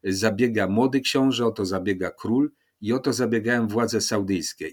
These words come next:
I kwestia energetyczna jest częścią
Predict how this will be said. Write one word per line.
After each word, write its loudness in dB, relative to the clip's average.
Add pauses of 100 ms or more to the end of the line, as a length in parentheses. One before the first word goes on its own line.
I -6
kwestia 2
energetyczna 0
jest -2
częścią 4